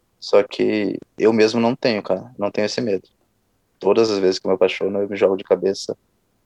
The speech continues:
Eu faço o máximo que eu posso eu tento não transferir os meus traumas pra pessoa e dou valor a ela, né? Sei que ela não, não tem culpa do que eu passei antes. Eu acho que até tem uma frase que fala sobre isso, eu não,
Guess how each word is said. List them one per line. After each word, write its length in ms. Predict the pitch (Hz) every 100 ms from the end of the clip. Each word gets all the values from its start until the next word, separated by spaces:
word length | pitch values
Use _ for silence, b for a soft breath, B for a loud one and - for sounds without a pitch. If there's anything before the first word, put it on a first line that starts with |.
| _ -
Eu 220 | 92 90
faço 300 | 87 95 -
o 40 |
máximo 380 | 101 92 98 -
que 100 | 90
eu 80 | 90 -
posso 560 | 90 92 - 101 95 - _ _ 92
eu 80 |
tento 580 | - 98 95 101 98 92 - _ _ _
não 140 | 98 98
transferir 640 | 107 107 - 117 98 101
os 80 | 104
meus 200 | 92 -
traumas 360 | - 92 85
pra 120 | - 90
pessoa 440 | 92 - 92 87 -
e 400 | 101 107 120 117 - _ _ _ _ _ _ _ _
dou 340 | 110 127 135
valor 340 | 165 190 147
a 80 | 135
ela, 200 | 101 98
né? 120 | 95 98
Sei 200 | - 95
que 80 | 95
ela 140 | 95
não, 220 | 95 95 - _ _ -
não 120 | 92
tem 160 | 104 101
culpa 240 | 92 113
do 80 | -
que 300 | - 95 92
eu 80 | 92
passei 280 | 95 - 92
antes. 340 | 90 - - _ _ _ _ _ _ _ _ _
Eu 100 | 104
acho 180 | 90 -
que 540 | - 101 104 95 - - _ _
até 180 | - -
tem 160 | - 143
uma 140 | 143
frase 340 | 120 92 101 101
que 80 | _
fala 180 | 101 92
sobre 240 | - 92
isso, 160 | 92 -
eu 40 |
não, 160 | 95